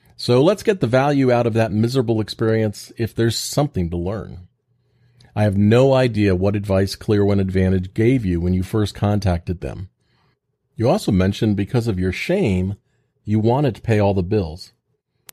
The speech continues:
And many people feel that. I, I know I did when I went through my bankruptcy. Ironically, after my bankruptcy, I tried to repay my creditors to no avail. The creditors kept sending back my attempted payments and told me not to send any more.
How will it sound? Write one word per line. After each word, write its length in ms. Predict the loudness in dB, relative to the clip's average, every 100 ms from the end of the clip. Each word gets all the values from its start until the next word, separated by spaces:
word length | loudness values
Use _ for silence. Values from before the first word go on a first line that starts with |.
| -2
And 100 | 0
many 200 | 0 0
people 320 | -2 -2 -6
feel 260 | -4 -6 -6
that. 160 | -12
I, 180 | -12 -12 _
I 140 | -4 0
know 200 | 2 0
I 240 | 2 2
did 320 | 2 0 0
when 140 | -2 -2
I 120 | -2
went 200 | 0 -2
through 160 | 0 0
my 220 | 0 -2
bankruptcy. 760 | -4 -6 -6 -10 -12 -16 -20 _ _ _ _ _ _ _ _
Ironically, 600 | 0 2 2 0 2 4
after 180 | 2 2
my 140 | 0 2
bankruptcy, 640 | 0 0 -2 -4 -4 -2
I 140 | -2
tried 460 | -4 -2 0 0 0
to 80 | -4
repay 360 | -2 0 0
my 140 | 0 -2
creditors 600 | -2 -2 0 -2 -4 _ _ -8
to 120 | -2
no 280 | 0 0 -2
avail. 420 | -6 -14 -16 -20 _ _ _ _ _ _ -8
The 100 | 0
creditors 500 | 2 2 0 -2 -2
kept 240 | -4 -4
sending 400 | -4 -2 0 0
back 280 | 0 0 -2
my 120 | -2
attempted 480 | 0 0 -2 -2 -4
payments 420 | 0 0 0 -2
and 100 | -4
told 240 | -2 -2
me 100 | 0
not 360 | 2 0 -2 -8
to 80 | -12
send 340 | -4 -2 0
any 200 | 0 0
more. 400 | 0 -2 -4 -12